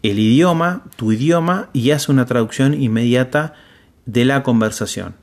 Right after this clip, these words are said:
Eso es súper interesante y es mucho más interesante que el Circle to Search por el diablo. O sea, <laughs> realmente tiene que ver con, eh, concepciones lingüísticas que están muy buenas y que acortan la, la, la, la brecha de, de, idiomática.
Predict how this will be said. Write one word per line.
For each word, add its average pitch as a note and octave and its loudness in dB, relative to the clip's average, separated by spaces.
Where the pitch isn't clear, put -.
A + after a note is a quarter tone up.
Eso D#3 -2
es C#3 -2
súper C#3+ 0
interesante A2 0
y B2 0
es G#2+ -6
mucho D3 2
más B2+ 0
interesante B2 -2
que A#2+ -2
el A2+ 0
Circle B2 -2
to A2+ -6
Search - -4
por G2+ -8
el F#2+ -2
diablo. G#2 -2
O - -20
sea, E2+ -8
<laughs> - -20
realmente B2 0
tiene A#2 -2
que A2+ -2
ver A#2+ 0
con, B2 0
eh, G#2 -10
concepciones A2+ -2
lingüísticas B2 0
que A2 -10
están A2+ -4
muy A#2 -2
buenas B2+ 0
y B2 -4
que - -8
acortan C3+ 0
la, G2 -4
la, G2+ -4
la, G2 -4
la G2+ -2
brecha G#2+ -2
de, G2 -8
de, - -12
idiomática. G2+ -2